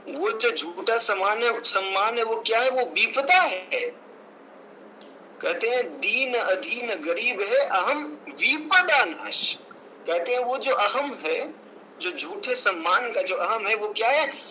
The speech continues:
अरे, मुझे तो हमेशा ये लगता है कि सदगुरुदेव मेरे लिए स्वरवेद में लिखे हैं।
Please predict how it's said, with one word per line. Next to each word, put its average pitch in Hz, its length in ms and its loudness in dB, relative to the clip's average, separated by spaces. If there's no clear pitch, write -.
अरे, 220 460 2
मुझे 127 220 -4
तो 160 80 0
हमेशा 143 380 0
ये 175 160 -2
लगता 175 260 -2
है 175 60 -4
कि 190 80 0
सदगुरुदेव 175 540 -2
मेरे 175 260 2
लिए 196 120 4
स्वरवेद 139 400 -2
में 131 140 -8
लिखे 113 300 -10
हैं। 113 140 -6